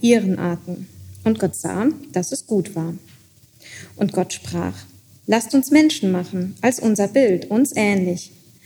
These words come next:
Und sie sollen herrschen über die Fische des Meers und über die Vögel des Himmels, über das Vieh und über die ganze Erde und über alle Kriechtiere, die sich auf der Erde regen."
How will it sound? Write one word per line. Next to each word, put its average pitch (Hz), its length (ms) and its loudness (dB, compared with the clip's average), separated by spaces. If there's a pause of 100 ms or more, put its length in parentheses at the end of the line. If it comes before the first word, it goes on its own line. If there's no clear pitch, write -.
(240)
Und 226 140 2
sie 240 80 2
sollen 240 320 4
herrschen 254 640 2 (240)
über 196 200 4
die - 100 -6
Fische 311 380 2
des 262 240 -6
Meers 202 580 0
und 202 160 -2
über 196 160 0
die 185 120 -6
Vögel 262 480 4
des 269 220 -4
Himmels, 208 580 0
über 185 260 -2
das 185 200 -4
Vieh 285 500 6 (260)
und 320 180 8
über 226 160 6
die 196 160 -2
ganze 269 420 4
Erde 196 460 2
und 185 160 -2
über 208 180 -2 (100)
alle 294 200 2
Kriechtiere, 226 840 0
die 196 180 -2
sich - 220 -6
auf 196 140 -2
der - 160 2
Erde 214 360 4
regen." 185 460 -4